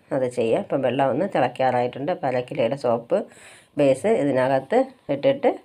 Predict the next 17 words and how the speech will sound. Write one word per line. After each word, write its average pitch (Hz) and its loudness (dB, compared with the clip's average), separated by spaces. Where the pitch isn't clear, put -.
അതിനകത്ത് 135 0
ഇറക്കി 131 0
വച്ച് 151 2
കൊടുത്താൽ 135 4
മതി. 135 0
നമ്മൾ 139 2
ഇളക്കേണ്ട 139 2
ആവശ്യം 143 0
വരുന്നില്ല. 117 0
ഇളക്കി 127 0
കഴിഞ്ഞാൽ 135 4
നമുക്കത് 143 2
പതഞ്ഞുകൊണ്ടേയിരിക്കും. 139 2
അപ്പോൾ 131 -2
അൾട്രാ 120 -2
വൈറ്റ് 127 -6
ബേ-, 123 -4